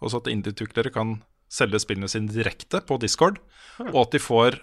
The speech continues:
Speaker 1: eh, beholde nitti prosent av inntektene. Og det er jo åttiåtte prosent på Epic Game Store, som er jo en av de store tingene som,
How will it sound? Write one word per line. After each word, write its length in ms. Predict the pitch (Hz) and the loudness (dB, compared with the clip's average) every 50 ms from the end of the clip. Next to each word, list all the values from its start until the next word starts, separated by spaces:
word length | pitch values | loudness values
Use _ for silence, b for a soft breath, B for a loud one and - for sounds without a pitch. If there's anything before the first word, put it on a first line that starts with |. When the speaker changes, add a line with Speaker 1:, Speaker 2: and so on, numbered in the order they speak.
| - _ - | -12 _ -2
Speaker 1:
eh, 200 | 123 120 120 120 | 0 0 0 0
beholde 420 | 120 131 - - 104 92 101 117 120 | 0 -2 0 -2 -2 0 0 -2 -2
nitti 280 | 120 107 - - - 123 | -2 -4 -6 -6 -8 -6
prosent 360 | - - 113 - 110 95 - - | -4 -2 -2 -2 -2 -4 -4 -4
av 60 | 98 | -6
inntektene. 420 | 95 87 - 85 - - 87 82 - _ _ - - | -4 -4 -6 -6 -8 -8 -12 -14 -14 _ _ -18 -12
Og 80 | - 101 | -8 -6
det 80 | 104 | -4
er 40 | 104 | -4
jo 80 | 101 - | -4 -4
åttiåtte 480 | - - - 156 147 135 - - - 107 | -4 -4 -2 -2 -2 -2 -2 -6 -8 -6
prosent 340 | - 110 - 143 143 - | -4 -2 -2 -2 -2 -2
på 120 | - 143 135 | -2 -4 -4
Epic 340 | 117 - - 123 113 113 - - 131 123 120 117 117 | -2 -2 -4 -6 -6 -6 -8 -8 -4 -2 -2 0 0
Game 120 | 117 101 | 0 0
Store, 240 | 98 - - 151 - - | 0 0 -2 -2 -2 -2
som 180 | - - 135 127 | -6 -6 -4 -2
er 60 | 117 113 | -2 0
jo 0 | 113 110 | 0 0
en 60 | 110 | -2
av 60 | 107 | -2
de 80 | 113 117 | -2 -2
store 320 | - - 123 107 107 107 | 0 0 0 0 2 2
tingene 320 | 107 120 98 98 104 113 | 0 0 0 0 -2 -4
som, 300 | 110 - 117 113 113 107 | -4 -4 -6 -6 -8 -8